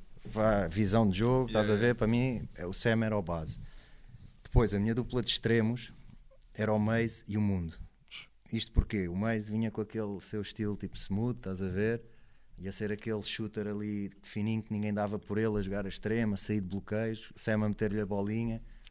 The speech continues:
Speaker 1: Tal.
Speaker 2: Gosto, gosto, gosto.
Speaker 1: Como, como faz o Sam, não é? Tipo, assim, a, a produzir para, para outros e tal.
Speaker 2: Viu?
Speaker 1: O outro extremo era o Mundo,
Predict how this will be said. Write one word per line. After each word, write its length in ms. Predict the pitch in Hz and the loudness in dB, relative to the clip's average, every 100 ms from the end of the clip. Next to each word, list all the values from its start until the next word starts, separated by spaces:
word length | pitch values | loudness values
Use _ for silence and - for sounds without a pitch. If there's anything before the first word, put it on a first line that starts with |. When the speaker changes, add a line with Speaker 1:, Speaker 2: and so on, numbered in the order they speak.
| - - - - | -20 -20 -20 -12
Speaker 1:
Tal. 200 | 95 98 | -6 2
Speaker 2:
Gosto, 320 | 120 110 107 | 6 6 4
gosto, 240 | 107 101 - | 0 -2 -2
gosto. 280 | 98 85 - - | -6 -6 -10 -4
Speaker 1:
Como, 200 | 101 104 - | -4 -4 -4
como 160 | 98 110 | -4 -2
faz 300 | - 123 127 | 2 2 2
o 40 | |
Sam, 220 | - 127 | 0 2
não 120 | 120 110 | 2 0
é? 100 | 113 | -2
Tipo, 240 | 107 - | -2 0
assim, 240 | 98 - 107 | 0 0 0
a, 680 | 107 107 104 107 107 - | 0 -4 -6 -10 -12 -12
a 40 | 104 | -10
produzir 420 | - 107 87 107 | -6 -4 -2 -2
para, 240 | 101 107 101 | 0 -2 -2
para 160 | 104 | 0
outros 340 | 101 120 110 104 | 0 0 -2 -6
e 60 | |
tal. 160 | 98 113 - - - - | -6 -8 -10 -16 -20 -14
Speaker 2:
Viu? 300 | 101 107 95 95 | -6 -6 -6 0
Speaker 1:
O 60 | 107 | 2
outro 160 | 107 | 2
extremo 260 | - 123 123 | 2 2 4
era 100 | 123 | 4
o 60 | 123 | 4
Mundo, 360 | 127 139 143 | 4 4 4